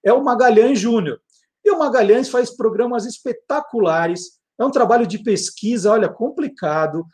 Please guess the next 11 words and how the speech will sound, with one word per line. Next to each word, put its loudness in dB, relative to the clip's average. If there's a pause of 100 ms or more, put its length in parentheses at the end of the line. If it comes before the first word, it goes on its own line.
(180)
ele -8
gasta -2
muito -2
tempo -2
em -4
procurar -4
as -2
imagens, -2
as -2
informações -8
corretas, 0